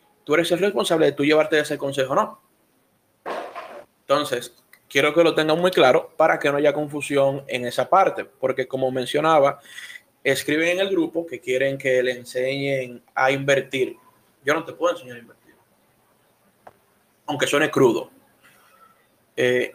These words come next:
no te puedo enseñar a invertir. Lo que yo sí te puedo decir es, mira, ve a Google, ve a YouTube, instrúyete. Hay millones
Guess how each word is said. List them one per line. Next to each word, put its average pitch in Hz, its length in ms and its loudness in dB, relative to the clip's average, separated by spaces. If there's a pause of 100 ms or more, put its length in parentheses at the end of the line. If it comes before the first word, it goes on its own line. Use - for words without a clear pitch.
no 143 120 0
te 147 100 0
puedo 180 220 0
enseñar 135 240 -6
a 120 40 -8
invertir. - 340 -18 (260)
Lo 139 180 -4
que 135 120 -4
yo 156 100 -2
sí 214 100 -4
te 208 120 0
puedo 170 320 4
decir 120 320 2
es, 117 200 -2
mira, 139 320 2 (840)
ve 135 120 4
a 131 100 2
Google, 131 360 0 (640)
ve 120 120 -4
a 120 40 -2
YouTube, 135 500 -6 (140)
instrúyete. 123 800 -4 (580)
Hay 127 180 2
millones 143 880 4